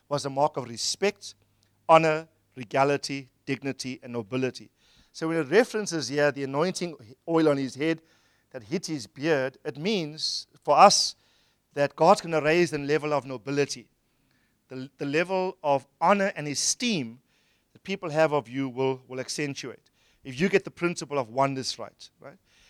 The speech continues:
And so it grows to the rest of the body and it finds its way. I like this. Everyone say, "Finds its way." Uh, the edge of his, you see, the edge of the skirt is the furthest point from the head. It's the last point.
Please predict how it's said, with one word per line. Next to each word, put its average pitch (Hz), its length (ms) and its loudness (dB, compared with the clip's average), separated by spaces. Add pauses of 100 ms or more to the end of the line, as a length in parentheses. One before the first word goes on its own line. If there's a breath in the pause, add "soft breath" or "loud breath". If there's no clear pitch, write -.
(260 soft breath)
And 156 140 -4
so 202 120 -4
it 170 180 -8
grows 214 420 0
to 170 320 -10
the 143 80 -10
rest 165 240 -4
of 147 60 -20
the 151 80 -6
body 147 420 4
and 156 80 -4
it 147 120 -2
finds 240 560 -4
its 156 180 -10
way. 127 120 -4
I 127 40 0
like 139 300 0
this. - 180 -20
Everyone 220 200 -2
say, 202 100 -6
"Finds 160 380 -4
its 127 160 -12
way." 110 100 -18 (1080 soft breath)
Uh, 165 180 2 (120)
the 170 140 -8 (100)
edge 247 300 4
of 175 140 6
his, - 280 -4 (300)
you 180 80 -14
see, 294 180 -4
the 220 180 4 (200)
edge 311 400 2
of 180 160 2
the 156 100 -8
skirt 247 640 2
is 165 180 -6
the 147 140 -4 (240)
furthest 254 580 6
point 185 300 -6
from 151 160 -4
the 139 100 -4
head. 120 200 -8 (880)
It's - 80 -20
the 151 80 -4
last 170 460 6 (340)
point. 143 400 -6